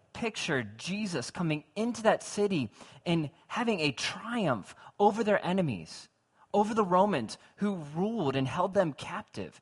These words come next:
And they imagined that as they crowned him king, that he would be overcoming with a certain way, a certain path of victory and triumph over them.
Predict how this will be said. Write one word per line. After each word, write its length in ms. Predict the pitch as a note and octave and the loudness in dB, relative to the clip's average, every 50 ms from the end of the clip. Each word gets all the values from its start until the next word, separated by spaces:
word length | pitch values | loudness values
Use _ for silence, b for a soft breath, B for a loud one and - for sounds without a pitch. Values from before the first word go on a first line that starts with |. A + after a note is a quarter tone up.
| B B B B B | B B B B B
And 160 | - F#3 G3 | 2 4 6
they 100 | A3 A3+ | 6 6
imagined 1000 | E3+ F#3+ F#3+ F#3 F#3 G3+ G#3 A3 B3+ C4 B3+ F#3+ E3 E3 D3 C3 A#2 G#2 - B B B B B - | 6 6 4 6 4 4 4 4 4 2 2 0 0 2 2 2 2 0 -2 B B B B B 0
that 160 | E3+ E3 - | 2 2 2
as 240 | D3+ F#3 G3+ F3 D#3+ | 4 2 2 2 0
they 220 | E3 F#3 F3+ E3+ D#3+ | 0 0 2 2 0
crowned 600 | - - - F#3+ F#3+ G3 G#3+ A#3 A#3 A3 F#3+ - | 0 -4 -4 -2 0 0 2 2 2 2 0 -2
him 280 | - F3+ D#3+ D3 C3+ | 0 0 2 0 0
king, 400 | - - - G#3+ G#3+ G#3 G3 F3+ | -2 -4 -4 -4 -2 0 0 2
that 200 | E3+ D3+ - - | 4 2 2 2
he 280 | - - - A3 A#3 A#3 | -2 -10 -8 -6 -6 -6
would 340 | G#3 G3+ F#3+ F3 D#3+ C#3 B B B B _ | -2 0 0 0 0 -2 B B B B _
be 240 | E3+ E3+ E3 D3+ - | -2 -2 -2 -2 -4
overcoming 840 | - F#3 F#3+ F#3 G#3 G#3 G3+ - - - G3 G3 G#3+ F#3+ D#3+ C#3+ C#3+ | -4 -2 -2 2 2 2 0 0 -4 -4 0 0 2 2 2 2 2
with 160 | D3 D3 - F3 | 0 0 0 -2
a 80 | D#3 | -2
certain 640 | C#3 - - G#3+ G3+ G3 F#3 D#3 C3+ A#2+ A#2+ B2+ C#3+ | -2 -2 -2 -2 -2 0 0 -2 -2 -2 -6 -8 -6
way, 500 | E3 F#3 G3 G3+ G3 F3+ C#3+ B2 A2+ B B B B - | -2 0 2 4 4 4 4 2 -2 B B B B -10
a 60 | D3 | -6
certain 320 | - - G#3 F3+ E3+ C3+ | -4 -2 -2 -2 -2 -2
path 500 | - - - - F3+ G3 F3 C3 - - B B B B B | -4 -6 -6 -2 0 2 2 2 0 -2 B B B B B
of 120 | - C3 B2 | -6 -6 -6
victory 580 | A2+ A2+ C#3+ E3+ E3+ - - C#3+ B2+ A#2+ A#2 | -4 -2 -2 -2 -2 -2 -4 -6 -4 -2 -2
and 120 | A2+ A2 G#2+ | -2 -2 -4
triumph 420 | - - C#3+ C3+ C3 B2 A2 - - | -4 -4 -2 0 0 -2 -2 -4 -6
over 240 | A#2+ A2 G#2+ G#2 | -6 -6 -4 -6
them. 280 | F2 F2 E2+ E2 E2 | -6 -8 -10 -12 -14